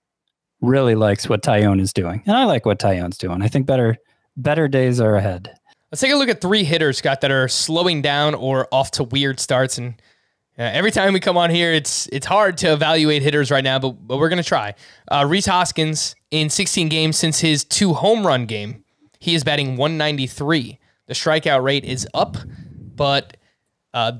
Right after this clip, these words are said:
Speaker 2: this is the best quality of contact in his career. Highest line drive rate since his rookie season. So are you worried about Rhys Hoskins, or how you feeling? How you feeling, Scott?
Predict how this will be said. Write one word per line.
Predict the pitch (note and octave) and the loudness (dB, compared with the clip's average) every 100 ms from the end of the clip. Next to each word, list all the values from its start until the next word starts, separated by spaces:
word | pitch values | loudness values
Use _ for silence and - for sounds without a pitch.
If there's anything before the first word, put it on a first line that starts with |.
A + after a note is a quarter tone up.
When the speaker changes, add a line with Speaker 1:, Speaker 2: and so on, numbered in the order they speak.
| - | -8
Speaker 2:
this | C3+ D3 C#3+ | -4 -2 -2
is | C3 A#2 | -4 -4
the | C3 | -2
best | B2+ C3+ - | 0 -2 -2
quality | D3 C#3+ C#3 C3+ | 0 2 2 0
of | A2+ | -2
contact | B2 C3+ D#3 D3 - | -2 -2 0 -2 -2
in | C#3 | -2
his | C3+ - | -2 -4
career. | A#2 B2+ E3 B3 _ - | -4 -4 -4 -8 _ -8
Highest | C3+ C#3 - | -2 0 0
line | C3+ C3+ | 0 0
drive | C3 C3+ C3 | 2 2 2
rate | C3 - _ | 0 -2 _
since | - C#3 C3 - | -6 -4 -4 -2
his | C3 A#2 - - _ _ - | -2 -4 -8 -16 _ _ -6
rookie | C3 E3 E3 | 0 0 0
season. | C#3 D3+ D#3 F3+ F#3+ | -2 0 0 -2 -2
So | - C3+ A#2+ - _ _ _ - | 0 0 0 -6 _ _ _ -6
are | C3 | -2
you | D#3+ | 2
worried | B3+ C4+ | 2 4
about | B3 A3+ B2+ - _ | 4 2 0 -8 _
Rhys | E3+ G3 G3+ | -6 -2 0
Hoskins, | F#3 F#3+ - F#3+ G3 - - _ _ | 0 0 -2 -4 -4 -6 -10 _ _
or | C#3 C#3+ D3 C#3+ C#3+ C#3+ C3 - _ _ _ _ _ _ _ | -2 2 4 4 4 4 0 -8 _ _ _ _ _ _ _
how | - D3+ | -4 -2
you | C#3+ | -2
feeling? | - G#2 G#2 - - _ | -4 -10 -12 -18 -20 _
How | A3 | -4
you | G3 | -4
feeling, | B2+ G2 | -6 -8
Scott? | - A2 | -12 -14